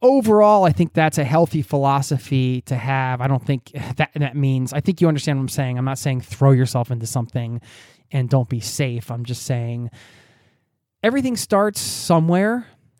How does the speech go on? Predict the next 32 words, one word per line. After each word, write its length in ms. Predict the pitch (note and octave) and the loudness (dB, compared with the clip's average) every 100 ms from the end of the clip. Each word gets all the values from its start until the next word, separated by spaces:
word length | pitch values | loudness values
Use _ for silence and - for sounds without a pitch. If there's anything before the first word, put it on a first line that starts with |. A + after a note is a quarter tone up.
| - | -2
and 580 | D#3 D3+ D3 D3 C#3+ - | 0 0 0 -2 -6 -6
we 140 | D3+ G#3 | 0 2
don't 160 | G#3+ | 0
have 280 | C3+ F#3 F#3+ | -4 -4 -4
to 80 | E3 | -2
be 140 | D3+ | 0
in 80 | C#3+ | -2
a 40 | |
certain 260 | C3 D3+ C#3+ | -2 -4 -6
place 300 | - C3+ B2+ | -6 -4 -4
in 80 | C3+ | -4
our 120 | B2 | -6
lives 480 | A#2 A#2+ A#2 A#2 - | -6 -8 -6 -8 -8
to 80 | C3 | -8
start 340 | - B2 A#2 | -6 -6 -6
something 580 | - A#2+ - A#2+ A#2+ A2+ _ _ _ | -6 -6 -6 -8 -8 -10 _ _ _
new, 440 | C3 B2+ B2 A#2 A2+ | -2 0 0 0 -2
some 220 | - A#2+ | -4 -6
grand 300 | A#2 A#2+ A#2+ | -6 -6 -6
adventure 680 | A#2 A2+ A2+ - A#2 A#2 A#2 | -8 -8 -10 -10 -10 -10 -8
or 80 | C3 | -8
some 200 | B2+ A#2 | -6 -4
big 220 | A#2+ A#2+ | -4 -6
idea, 420 | A2 A2 A#2 A2+ | -6 -10 -8 -6
whatever 300 | A#2 G#3+ A#3 | 0 2 2
that 180 | G3 D3 | 0 -2
means 420 | C#3 C3 B2+ A#2+ - - - _ _ _ _ _ _ - | -2 -2 -2 -6 -12 -20 -20 _ _ _ _ _ _ -4
to 100 | C#3+ | -2
you. 320 | B2 A2+ A2 _ _ - - | 0 -2 -6 _ _ -14 -2
And 760 | D#3+ D#3+ D#3 D3+ D#3 D3 - - | 2 2 0 -2 -4 -6 -6 0
another 280 | B3+ E4+ | 2 4
reminder, 640 | D#4 F3+ C3 B2+ B2+ B2+ | 4 2 0 -4 -4 -4